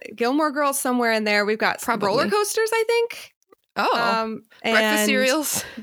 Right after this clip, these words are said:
Speaker 2: Breakfast cereals.
Speaker 1: <laughs>
Speaker 2: Uh, and so I already came up with a name for our Bjork podcast.
Speaker 1: Okay.
Speaker 2: Um, I don't know what Bjork fans are called. Um,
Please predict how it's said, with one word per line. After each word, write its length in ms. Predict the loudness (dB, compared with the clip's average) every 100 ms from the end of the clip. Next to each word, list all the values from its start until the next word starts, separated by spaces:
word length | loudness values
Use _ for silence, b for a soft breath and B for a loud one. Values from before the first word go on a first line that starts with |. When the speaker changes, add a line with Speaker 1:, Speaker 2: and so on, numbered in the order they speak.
| 0
Speaker 2:
Breakfast 420 | 0 0 -2 -2
cereals. 760 | 0 2 2 2 0 -4 -6 -4
Speaker 1:
<laughs> 60 |
Speaker 2:
Uh, 320 | 0 2 0 0
and 400 | 0 0 -2 -10 -16 -20 -16 -6
so 260 | -2 0
I 140 | 0 2
already 200 | 0 0
came 160 | 0
up 60 | 0
with 100 | -2
a 60 |
name 280 | 0 2 2
for 120 | 0 -2
our 60 |
Bjork 280 | 0 -2 0
podcast. 560 | -2 -2 -2 -4 -6 -18 _ -8
Speaker 1:
Okay. 360 | -4 -2 -4 -4
Speaker 2:
Um, 200 | -2 -2 0
I 100 | 0
don't 140 | 0
know 120 | 0
what 380 | 0 0 -2 -4 _ -10 -4
Bjork 200 | -4 -2
fans 280 | -2 0
are 100 | -2
called. 440 | -2 -2 -2 -4 -8 _ _ -4
Um, 420 | -2 -2 -4